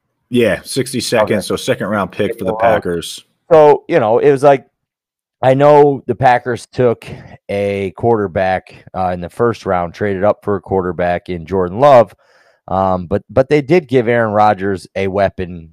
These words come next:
Speaker 2: um, maybe not the weapon that he wanted, um,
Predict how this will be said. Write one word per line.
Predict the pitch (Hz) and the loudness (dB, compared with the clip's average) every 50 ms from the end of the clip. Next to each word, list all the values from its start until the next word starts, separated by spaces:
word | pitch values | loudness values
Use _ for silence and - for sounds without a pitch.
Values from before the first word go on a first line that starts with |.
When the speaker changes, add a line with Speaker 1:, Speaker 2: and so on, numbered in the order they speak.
| _ _ _ | _ _ _
Speaker 2:
um, | 85 82 82 80 80 80 80 78 78 73 _ _ _ _ _ _ _ _ _ _ _ | -10 -8 -8 -8 -8 -8 -10 -10 -14 -18 _ _ _ _ _ _ _ _ _ _ _
maybe | 76 87 85 80 82 | -12 -12 -10 -10 -10
not | 87 90 87 - 98 | -10 -10 -10 -8 -6
the | 90 | -4
weapon | 95 95 - - 87 87 85 | -4 -4 -4 -6 -12 -14 -12
that | 87 82 | -12 -12
he | 85 | -12
wanted, | 80 85 98 123 135 143 143 139 143 139 139 - _ _ _ _ _ _ _ _ _ _ - | -8 -4 0 0 2 2 2 0 -2 -2 -6 -14 _ _ _ _ _ _ _ _ _ _ -8
um, | 90 92 92 90 87 87 85 80 78 | -6 -4 -4 -4 -4 -6 -8 -12 -14